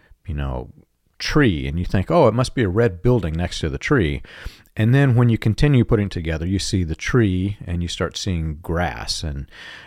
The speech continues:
and suddenly there's this little rim of a lake, and you see the moon shining on the lake and it's red. You get a clearer picture of what's happening, and that's progressive revelation. You have truth that's with truth,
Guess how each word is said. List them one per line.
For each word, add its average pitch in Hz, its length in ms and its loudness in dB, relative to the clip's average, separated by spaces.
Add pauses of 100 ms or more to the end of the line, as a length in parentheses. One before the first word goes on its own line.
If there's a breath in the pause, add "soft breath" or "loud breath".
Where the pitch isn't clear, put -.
and 78 180 -2
suddenly 123 520 2
there's 95 300 0
this 92 200 -4
little 104 300 2
rim 90 640 2
of 80 240 -2
a 76 80 -2
lake, 87 480 -2
and 76 120 -4
you 73 60 -6
see - 180 -4
the 80 100 -6
moon 85 420 -2
shining 82 440 -2
on 76 140 -4
the 71 80 -6
lake 76 320 -4
and 67 100 -6
it's - 160 -12
red. 71 480 -2 (580 loud breath)
You 107 120 0
get 131 140 4
a 110 40 4
clearer 98 480 2
picture 90 460 0
of 80 100 -6
what's 85 220 -4
happening, 69 680 -2 (300 loud breath)
and 95 180 -4
that's 113 220 2
progressive 98 560 -2
revelation. 80 800 0 (140)
You 87 160 -4
have 82 260 0
truth 123 500 4 (280)
that's - 260 -8
with 101 300 -2
truth, 87 520 -2